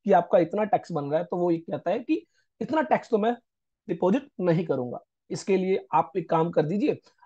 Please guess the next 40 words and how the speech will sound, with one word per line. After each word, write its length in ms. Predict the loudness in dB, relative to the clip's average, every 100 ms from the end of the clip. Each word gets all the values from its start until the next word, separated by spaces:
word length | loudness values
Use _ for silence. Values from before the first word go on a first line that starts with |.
| 0
आप 200 | 0 4
डिडक्शन 440 | 4 4 2 0
डाल 200 | 4 4
दीजिए, 360 | 4 2 2 2
आप 220 | 2 0 -4
ऐसा 220 | -4 -4
कर 200 | -2 -2
दीजिए, 320 | -2 -4 -2
आप 200 | -2 -2
वैसे 260 | -2 -2 -4
कर 140 | -8
दीजिए। 300 | -8 -10 -14 _ _ _ _ _ _
तो 120 | -2
हम 220 | 0 0 2
क्या 180 | 2
करते 300 | 2 -2 -2
हैं, 60 | -8
हम 260 | -4 -2 0
मना 280 | 2 2
कर 160 | 0 -2
देते 240 | -2 -4
हैं 100 | -6
कि 60 | -2
हम 140 | -2
ऐसा 180 | -2 -2
नहीं 260 | -2 -4 -4
कर 140 | -6
पाएंगे। 280 | -6 -10 -12 _
उसका 160 | -2 0
रीजन 360 | 2 4 2
है, 80 | 0 -14 _ _ _ _ 4
आज 240 | 4 4
तो 180 | 0 0
आप 220 | 0 2 2
कर 140 | 4
दोगे, 280 | 4 0 -6 _ _ -2
लेकिन 300 | -2 -4 -8 _ _ _ _ _ -4
आज 260 | 2 2 2
की 160 | 0
date 220 | 2 2